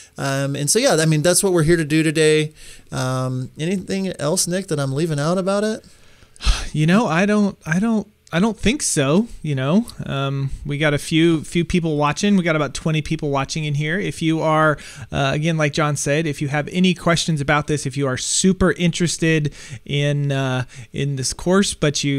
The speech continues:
Speaker 2: you know, you're kinda on the fence and you have any questions, please, please let us know, and we will be happy to,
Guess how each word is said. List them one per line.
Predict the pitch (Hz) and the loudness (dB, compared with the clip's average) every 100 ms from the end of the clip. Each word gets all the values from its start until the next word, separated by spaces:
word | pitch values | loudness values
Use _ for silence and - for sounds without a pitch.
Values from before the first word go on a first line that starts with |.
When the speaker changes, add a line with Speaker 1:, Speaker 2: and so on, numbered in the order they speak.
| 135 | -2
Speaker 2:
you | 127 135 | -4 -6
know, | 131 127 | -4 -4
you're | 127 127 | -4 -4
kinda | 151 143 | -4 -4
on | 131 | -4
the | 131 | -4
fence | - 156 180 - | -4 0 0 -2
and | 127 | -6
you | 120 | -4
have | 143 147 | -4 -4
any | 139 | -6
questions, | - 135 143 123 | -6 -8 -8 -6
please, | - - 170 165 156 - | -4 0 2 2 2 -2
please | - 156 143 143 | -8 -4 -4 -4
let | 143 143 | -4 -2
us | 139 | -4
know, | 139 151 156 135 | -2 0 0 0
and | 143 | 0
we | 139 | 0
will | 127 | 0
be | 131 | -2
happy | - 139 135 139 | -2 -4 0 -2
to, | 131 - 131 131 | -2 -4 -2 -4